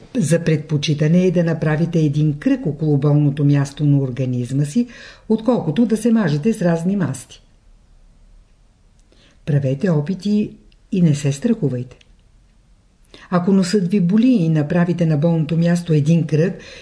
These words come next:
и се случи, че болката се усили вместо да се намали, това е добър признак. Продължавайте опита без страх. С това се изпитва и вярата ви. Колкото и да се увеличава болката, продължавайте опита.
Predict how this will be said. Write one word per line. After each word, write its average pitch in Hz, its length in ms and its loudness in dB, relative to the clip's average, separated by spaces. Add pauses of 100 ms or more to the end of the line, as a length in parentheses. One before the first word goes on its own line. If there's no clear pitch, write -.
(120)
и 175 80 2
се 220 180 2
случи, 220 380 0
че 147 160 0
болката 156 400 0
се 143 140 -4
усили 151 360 0
вместо 139 380 -2
да 127 100 -4
се 135 160 -2
намали, 131 500 0 (720)
това 120 480 -6 (220)
е 185 100 0
добър 220 440 0
признак. 123 560 -8 (920)
Продължавайте 147 720 0
опита 170 340 0
без 220 220 2
страх. 120 300 -8 (1400)
С - 200 -16
това 131 340 -2
се 147 180 -4
изпитва 147 680 -2 (280)
и 143 140 -2
вярата 135 520 -6
ви. 135 200 -16 (1700)
Колкото 226 420 0
и 147 80 2
да 143 100 0
се 143 140 -2
увеличава 135 560 -2
болката, 135 460 -4
продължавайте 220 800 0
опита. - 360 -8